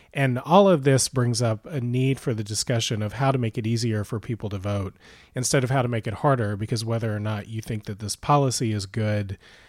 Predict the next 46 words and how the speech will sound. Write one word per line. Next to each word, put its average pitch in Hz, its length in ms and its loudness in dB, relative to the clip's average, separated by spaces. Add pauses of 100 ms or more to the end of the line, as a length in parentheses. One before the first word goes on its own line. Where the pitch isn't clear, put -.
(180)
um, 113 340 -4
it 131 140 -4
does 165 180 6
make 135 180 0
it 127 60 0
more 110 140 0
difficult 104 400 -6
for 110 120 -8
people 101 400 -8
to 107 200 -8
vote 110 480 -2
and 113 140 -8
to 110 80 -6
stay 101 200 -4
registered 110 540 -4
to 98 40 -6
vote. 98 440 -6 (260)
So - 140 2
we're 139 80 6
gonna 135 180 2
talk 131 160 2
about 110 220 -2
some 117 100 -2
ideas 98 420 -2
for 101 160 -6
making 95 440 -8
voting 92 480 -8
easier. 101 600 -8 (440)
Uh, 160 120 6
before 160 380 4
we 262 120 -2
get 180 160 0
started, 160 380 6
though, 131 420 2 (200)
we're 139 220 -6
gonna 143 180 -2
talk 147 240 0
about 127 400 0
the 110 240 -2
shitstorm 131 680 0
that 113 120 0
hit 143 160 0
<laughs> - 0 -
Washington 123 640 0
this 101 180 -4
week. 101 400 -4